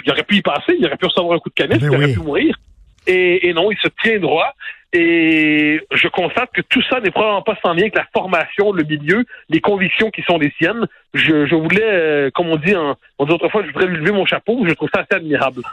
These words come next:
Speaker 2: Parce qu'en deux mille vingt-trois, le réflexe, euh, du citoyen, euh, moyen, c'est de,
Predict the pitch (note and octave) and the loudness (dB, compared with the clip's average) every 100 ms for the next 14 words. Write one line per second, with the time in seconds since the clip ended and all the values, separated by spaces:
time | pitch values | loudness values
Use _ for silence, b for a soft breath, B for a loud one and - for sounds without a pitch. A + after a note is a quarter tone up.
0 | - D#3+ - E3 D#3+ F#3 G#3 F3+ D#3+ - | -4 -4 0 0 2 2 2 2 0 0
1 | F3 G3 G#3 C#3+ D3 C#3 - F3+ F#3+ - | 2 2 2 2 0 0 0 0 0 -4
2 | - D#3+ C#3+ C3+ B2+ B2 C3+ C3+ - F#3 | -2 0 0 0 -2 0 2 2 0 -2
3 | F3 F3 E3 F3+ F#3+ E3+ C#3+ C#3 D3 D3+ | 0 2 2 2 2 2 2 2 2 2
4 | D3 D3 F3 G3 - D#3+ C3 C#3 C3+ C3+ | 2 2 2 0 0 -2 0 2 2 2